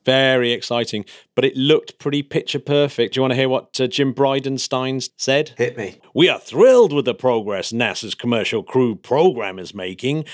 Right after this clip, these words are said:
Speaker 1: and look forward to the next milestone for Crew Dragon."
Speaker 2: Okay, you wanna hear Elon Musk's comment?
Speaker 1: Yeah, go on then.
Speaker 2: "Hi, Bru.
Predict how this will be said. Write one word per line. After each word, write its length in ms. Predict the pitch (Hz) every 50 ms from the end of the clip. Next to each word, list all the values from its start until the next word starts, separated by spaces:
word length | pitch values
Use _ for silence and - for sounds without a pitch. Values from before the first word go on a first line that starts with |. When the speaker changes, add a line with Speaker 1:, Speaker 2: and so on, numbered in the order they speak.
| - -
Speaker 1:
and 120 | 131 151
look 240 | 170 196 190 - -
forward 600 | - - - 165 220 240 220 190 160 147 131 -
to 80 | - 120
the 140 | 113 113 98
next 480 | 95 95 131 175 170 - - - -
milestone 720 | 113 104 123 147 151 123 95 92 - - 113 98 92 95 90
for 140 | - 98 90
Crew 600 | - - - - 123 147 160 156 160 156 147 147
Dragon." 560 | 117 117 127 123 113 113 98 95 87 90 101 _ _ -
Speaker 2:
Okay, 240 | 117 - - 113 107
you 140 | 101 104 113
wanna 200 | 120 120 120 117
hear 280 | 127 131 135 131 131 -
Elon 280 | 127 127 139 143 139 135
Musk's 320 | 139 147 143 - - -
comment? 280 | - - 151 156 160 143
Speaker 1:
Yeah, 80 | 131 113
go 160 | 123 110 104
on 60 | 101
then. 120 | 101 95 - _ _ _ _ _ _ _ _ _ _ _ _ _ _ -
Speaker 2:
"Hi, 180 | - 160 190 190 139 - - _
Bru. 400 | - 175 196 233 233 - - -